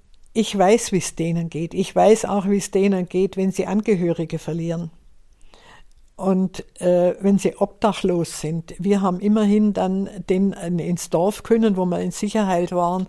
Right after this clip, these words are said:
Aber die ziehen, es ziehen dreieinhalb Millionen Jemeniten, die obdachlos sind, die alles verloren haben, im Land von einem Ort zum anderen, immer irgendwo Sicherheit suchend.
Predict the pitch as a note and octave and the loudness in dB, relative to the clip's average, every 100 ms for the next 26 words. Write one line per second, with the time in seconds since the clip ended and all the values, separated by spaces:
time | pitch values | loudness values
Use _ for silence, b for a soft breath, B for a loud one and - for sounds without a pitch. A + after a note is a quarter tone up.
0 | B B B B B F3+ F3+ F3+ G#3+ G#3 | B B B B B -2 0 0 -2 -4
1 | - A#3 A#3+ C4 A#3 F#3+ - A#3 A3+ G#3+ | -2 2 2 2 0 -2 -4 0 2 2
2 | - - G#3 A#3+ A3 G#3 A3 A3 A#3 G3+ | 0 2 2 2 -2 -2 -2 -4 -6 -4
3 | F3 F#3+ A3 A#3 A3 G3 G#3+ G#3 G3+ A#3 | 0 0 0 -2 -2 2 2 4 4 2
4 | - A#3 G#3 G3 G#3 G#3 - G3+ - F#3 | 0 -4 -2 -4 -4 -4 -4 -4 -2 -2
5 | F3+ - E3 E3 F3+ - G#3+ A#3+ - - | -2 -4 -6 -4 -4 -2 0 0 0 -4
6 | G3 F3 F#3 F#3 F3 D#3+ E3+ B B B | 0 2 2 0 -2 -4 -8 B B B
7 | B B - F#3+ F3+ E3 F#3 A#3+ - - | B B 2 4 6 4 4 2 -2 -2
8 | F#3+ - F3+ A3 G3+ F#3 - - - F#3+ | -2 -2 0 0 0 -2 -4 -4 -2 -4
9 | E3 E3+ F#3+ D#3+ D#3+ - A#3 B3 A3+ - | -2 -2 -2 -2 -4 2 4 4 2 2
10 | G#3+ A#3 G#3+ F3 G3 - G#3 G3+ D#3 D3 | 2 2 0 -2 -4 -2 -2 0 -2 -4
11 | D#3 - E3 - E3+ | -4 -2 -2 -2 -8